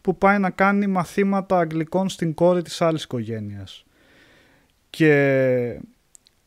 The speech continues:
ε, επειδή έχουν κάποια προβλήματα με την κόρη τους εκείνη η οικογένεια, τους πείθει να φέρει και την αδερφή του. Αλλά η αδερφή του δεν έρχεται ως αδερφή του, έρχεται ως μια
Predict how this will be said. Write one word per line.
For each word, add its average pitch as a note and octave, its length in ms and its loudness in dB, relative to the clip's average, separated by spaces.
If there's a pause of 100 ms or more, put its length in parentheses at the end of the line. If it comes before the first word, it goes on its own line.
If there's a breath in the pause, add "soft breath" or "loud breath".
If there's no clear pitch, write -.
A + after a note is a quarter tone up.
(280)
ε, D3+ 200 2
επειδή D3 300 -2
έχουν F#3 200 2
κάποια F#3 260 2
προβλήματα E3+ 440 -2
με E3 80 -2
την D3 120 -6
κόρη F3 180 6
τους E3 100 -6
εκείνη F3 180 -4
η F3 40 -2
οικογένεια, G3 840 -2
τους - 240 -6
πείθει G#3 540 0
να G#3 160 -2
φέρει G3+ 240 2
και G#3 120 -2
την F#3 120 -4
αδερφή F3 420 0
του. B2 140 -6
Αλλά A#2+ 180 -2
η - 20 -2
αδερφή B2+ 300 -2
του F3+ 60 -4
δεν F3+ 180 -2
έρχεται B2+ 260 -4
ως A2+ 120 -6
αδερφή A2 400 -6
του, F#3 220 -4
έρχεται F3+ 320 -2
ως D#3+ 100 -4
μια F3 240 0